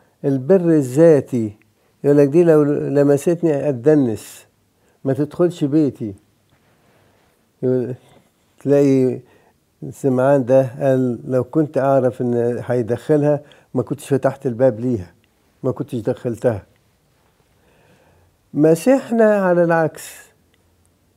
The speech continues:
ياخد الإنسان يق-، يغسله، يديله روح التوبة، بالروح القدس يعطيه أيضًا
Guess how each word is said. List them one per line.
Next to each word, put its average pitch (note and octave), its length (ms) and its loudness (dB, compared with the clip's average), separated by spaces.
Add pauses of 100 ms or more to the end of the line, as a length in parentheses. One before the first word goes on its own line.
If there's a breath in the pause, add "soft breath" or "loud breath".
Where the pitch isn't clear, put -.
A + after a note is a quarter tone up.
(1200)
ياخد E3+ 420 2
الإنسان D#3 840 0
يق-، C#3+ 380 -6
يغسله، D3+ 800 0 (760)
يديله C3 300 -2
روح D3 280 0
التوبة، D3 680 0 (380)
بالروح C3+ 400 -2
القدس C#3 580 -2
يعطيه C3+ 520 -2
أيضًا C3 420 0